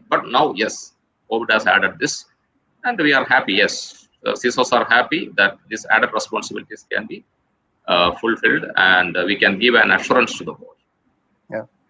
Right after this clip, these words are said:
Speaker 2: thanks, Shivu. Uh, and you touched base on a very good point that data is everywhere and that need to be secured. So that I would like to come to Steve. Uh, would like to hear from you, uh,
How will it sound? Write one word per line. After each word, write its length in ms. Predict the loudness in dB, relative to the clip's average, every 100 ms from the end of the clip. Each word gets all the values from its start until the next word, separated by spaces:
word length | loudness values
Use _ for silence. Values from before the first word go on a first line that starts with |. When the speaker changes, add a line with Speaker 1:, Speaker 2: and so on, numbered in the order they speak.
| 0
Speaker 2:
thanks, 240 | 0 2
Shivu. 180 | -2 0
Uh, 500 | 0 0 0 0 -4 0
and 160 | 2 2
you 100 | 2
touched 280 | 4 4 6
base 220 | 4 4 -2 -4
on 260 | -6 -8
a 60 | -6 0
very 160 | 2
good 240 | 4 2 2
point 260 | 0 4
that 180 | 2 2
data 220 | 0 4 4
is 200 | 4 0
everywhere 480 | 0 0 2 2 0
and 140 | -4
that 160 | -4 -4 -6
need 140 | -8
to 60 | -8
be 100 | -8
secured. 480 | -8 -4 -2 -2 -4 -12 -18 -18 -20 -2
So 140 | -2 -2 -14 -12 2
that 300 | 4 4 2 -2
I 100 | -2
would 180 | 0 2 0
like 100 | -4
to 80 | _
come 160 | -4 -2
to 100 | -2
Steve. 420 | -6 -4 -2 -2 -6 -8 -6 -8 -14 -20 _ _ _ _ 0
Uh, 220 | 2 2 0
would 100 | 2
like 180 | 2 2
to 180 | 0
hear 260 | 0 0 -2
from 180 | -4 -8 -6 -8 -2
you, 200 | -2 -2 0
uh, 400 | 2 4 2 0